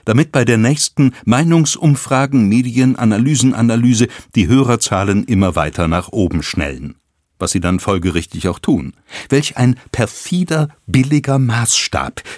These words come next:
diese Quote, zumindest für die öffentlich-rechtlichen Sender mit ihrem Programmauftrag. Viel zu viele Radiostationen biedern sich an,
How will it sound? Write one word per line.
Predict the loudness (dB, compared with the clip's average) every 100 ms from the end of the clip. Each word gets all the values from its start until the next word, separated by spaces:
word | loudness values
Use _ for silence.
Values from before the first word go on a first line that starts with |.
| -10
diese | -6 -6 -6 _
Quote, | -4 2 2 2 0 -4 -6 _ _ _
zumindest | -2 2 2 2 -2
für | -2
die | -2 -4
öffentlich-rechtlichen | -2 -2 -4 -2 -4 -4 -8 -4 -2
Sender | 0 0 0 -2 -8 -18 -8
mit | -6
ihrem | -4 -4
Programmauftrag. | -2 -2 -2 -4 -6 -12 -14 -14 -14 -16 -20 _ _
Viel | 0 0 2
zu | 2 0
viele | 0 0 2 2
Radiostationen | 0 -2 -2 -2 -2 -4 -2 0 2 2 -2 -12 -2
biedern | 0 2 0
sich | -2 -6 -10
an, | -12 -12